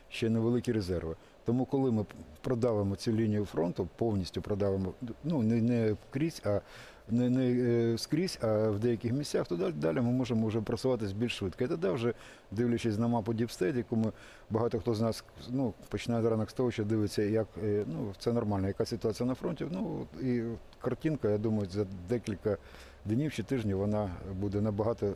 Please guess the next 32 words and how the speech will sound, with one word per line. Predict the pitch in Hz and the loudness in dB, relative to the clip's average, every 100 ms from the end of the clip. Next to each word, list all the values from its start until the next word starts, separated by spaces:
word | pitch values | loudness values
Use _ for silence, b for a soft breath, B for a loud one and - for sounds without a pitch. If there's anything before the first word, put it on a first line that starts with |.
| - | -2
ціка-, | - - 131 120 | -6 0 0 0
цікавіше | - 120 131 135 135 117 | -4 -2 0 0 0 0
виглядати | 104 117 117 127 110 | 0 0 0 0 0
на | 104 | 0
мапі. | 92 - - - B B B B | 0 -2 -6 -16 B B B B
Ну, | 123 143 | -4 -2
хоч, | - 127 - 110 123 | -2 -6 -6 -8 -6
з | 117 | -4
іншого | 160 131 110 | -2 0 0
боку, | 104 101 | 0 0
треба | 113 110 110 | 0 2 2
розуміти, | 110 120 143 107 | 2 0 0 -2
що, | 95 - 98 - B B B B - 101 | -4 -2 -4 -6 B B B B -10 -2
е, | 98 98 95 101 | 0 0 -2 -4
безпосередньо | - 117 - 120 110 | -2 -2 0 2 2
військовослужбовці, | 107 - 113 - 104 110 101 104 | 0 0 -2 0 0 0 0 -2
які | 113 | -2
приймають | 101 110 110 104 | 0 2 2 0
участь | 107 95 92 | -2 -4 -6
там | - 101 | -4 -2
у | 101 | 0
бойових | 98 107 110 | 0 0 0
діях, | 127 160 113 | 0 0 0
які | 101 92 110 | -2 0 0
можуть | 101 92 90 - 98 | 0 -2 -6 -6 -2
давати | 104 95 98 | 0 2 0
якісь | - 98 - 90 | -2 -6 -6 -6
коментарі, | - 113 110 147 180 - | 0 0 0 0 -2 -4
чи | - - - - | -8 -10 -12 -6
по | 107 | -2
телефону, | - 113 - 143 107 | 0 0 0 0 0
зв'язки, | 98 101 - | -2 -2 -4